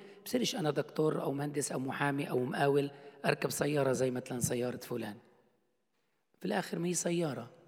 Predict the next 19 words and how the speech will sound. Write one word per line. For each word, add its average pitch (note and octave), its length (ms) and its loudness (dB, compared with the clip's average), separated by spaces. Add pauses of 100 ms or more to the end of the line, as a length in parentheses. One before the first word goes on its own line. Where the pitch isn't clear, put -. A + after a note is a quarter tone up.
(1300)
ومنصير A3 640 2 (600)
هي E3+ 100 2
الم-، F#3 140 0
عمليًا F#3+ 680 4 (360)
مش G#3 200 6
عم F#3 180 4
نعيش، F#3+ 580 0 (840)
لأنه D3 240 2
قبالها C#3+ 500 4
صحتنا، C#3 640 0 (1300)
قبالها D3 400 4
ش-، - 140 2 (160)
شرشت D3+ 520 4
إجرينا، C#3+ 600 4 (760)
قبالها D3+ 300 4
صار D3+ 180 2
عنا D3 120 0
ديسكات C#3 440 2
بظهرنا، C3 640 0